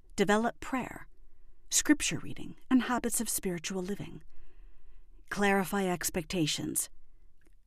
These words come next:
Sit down with your church leadership and your team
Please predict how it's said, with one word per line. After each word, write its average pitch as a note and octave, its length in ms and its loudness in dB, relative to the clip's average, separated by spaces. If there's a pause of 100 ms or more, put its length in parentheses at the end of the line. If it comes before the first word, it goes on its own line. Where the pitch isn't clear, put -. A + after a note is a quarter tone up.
(380)
Sit - 380 4
down E3 300 6
with F3 180 -2
your F3+ 80 0
church - 460 -2
leadership B2 560 -2 (260)
and A3+ 160 8
your G#3+ 120 -2
team F#3 520 2